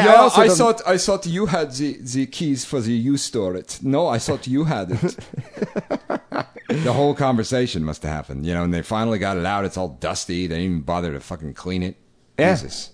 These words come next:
Speaker 1: And they,
Speaker 2: You
Speaker 1: and
Speaker 2: know?
Speaker 1: they probably didn't know anything about D N A testing.
Speaker 2: Yeah, no.
Speaker 1: Yeah.
Speaker 2: No.
Speaker 1: So now German authorities are offering a twenty,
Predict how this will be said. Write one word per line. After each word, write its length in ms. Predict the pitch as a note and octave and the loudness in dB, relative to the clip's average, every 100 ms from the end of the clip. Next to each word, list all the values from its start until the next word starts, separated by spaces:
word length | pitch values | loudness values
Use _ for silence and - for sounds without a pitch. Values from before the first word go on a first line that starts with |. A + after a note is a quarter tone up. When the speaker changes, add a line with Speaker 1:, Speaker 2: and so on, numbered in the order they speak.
| - | -2
Speaker 1:
And 160 | D#3 E3 | 0 4
they, 120 | F#3+ | 4
Speaker 2:
You 40 | F3 | 4
Speaker 1:
and 40 | D#3+ | 4
Speaker 2:
know? 40 | |
Speaker 1:
they 140 | D#3 | 2
probably 280 | C#3+ D#3 E3 | 2 0 2
didn't 140 | E3+ C#3+ | 2 2
know 140 | C3+ | 2
anything 240 | C#3+ B2+ | 2 2
about 260 | G2+ F#2 F2 | -2 -4 -4
D 160 | A#2 G#2 | -2 0
N 100 | F2+ | 0
A 160 | A2+ | 0
testing. 560 | B2+ G#2 D#2 - D2 A2+ | 0 -4 -4 -6 -8 -8
Speaker 2:
Yeah, 240 | F2 F2 C#2 | -6 -6 -4
no. 260 | D#2 D#2 | -8 -8
Speaker 1:
Yeah. 180 | C#2+ F2 | -6 -6
Speaker 2:
No. 80 | F#2+ - - - C#2+ - | -6 -12 -18 -14 -14 -6
Speaker 1:
So 120 | - | 0
now 240 | F3+ G#3+ | 4 6
German 380 | G3+ C#3 E3 E3 | 4 4 4 4
authorities 500 | D3 C3+ C3 B2 A#2 | 2 2 2 2 0
are 100 | G#2+ | 0
offering 380 | G2 G2 G2+ G2 | -2 -2 -2 -2
a 140 | E2+ | -2
twenty, 480 | E2+ - A#2 C3 D#3+ | -4 -6 -4 -2 -4